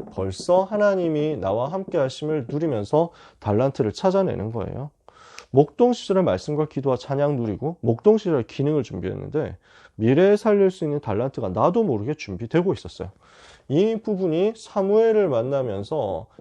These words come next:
메시지를 받고 기름 부음 받는 이 시간에 영원한 뿌리로 세팅됩니다. 그래서 전문성이 준비되는 거죠. 기름 부음을 받고 성령 충만 받고 나니까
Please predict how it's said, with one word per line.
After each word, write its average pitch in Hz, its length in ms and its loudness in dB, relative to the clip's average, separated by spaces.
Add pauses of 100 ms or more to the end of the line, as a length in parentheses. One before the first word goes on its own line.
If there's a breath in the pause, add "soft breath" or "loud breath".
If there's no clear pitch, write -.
메시지를 165 600 -2
받고 143 320 -4
기름 170 400 -2
부음 127 200 0
받는 107 460 -6
이 151 140 -2
시간에 123 560 -4
영원한 127 480 -2
뿌리로 196 580 2
세팅됩니다. 151 840 -4 (520 loud breath)
그래서 110 920 2
전문성이 135 760 -4
준비되는 117 500 -8
거죠. 90 300 -12 (500 loud breath)
기름 208 540 6
부음을 165 400 2
받고 117 420 -2
성령 151 540 -2
충만 214 480 0
받고 147 260 0
나니까 98 580 0